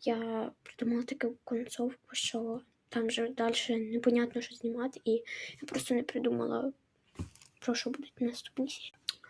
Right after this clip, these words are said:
І, ребят, я придумала ще крутіший серіал. Конечно ж, в цьому буде участвувати моя Бестя, але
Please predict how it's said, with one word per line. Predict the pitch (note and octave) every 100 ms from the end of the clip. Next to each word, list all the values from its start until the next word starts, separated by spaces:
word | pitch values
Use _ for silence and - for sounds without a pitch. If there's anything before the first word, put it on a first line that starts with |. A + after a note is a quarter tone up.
| - - - _
І, | - A#3+ C#4 C4+
ребят, | - - - - - _ _ _ - - -
я | D#4+ D#4
придумала | - D4 D4+ - D4+ C#4+ C4+ C#4 - - - _ _ _ _ _ _ _ _ _ - -
ще | - - -
крутіший | - - - - - C#4+
серіал. | C4+ A#3+ A#3 C4+ -
Конечно | F4+ F4+ - C4+
ж, | C4
в | -
цьому | - C#4
буде | C4+
участвувати | - - C4 C4 C4 C4
моя | B3
Бестя, | B3+ F#4 F#4 - -
але | C#4 C#4+ C#4 A#3+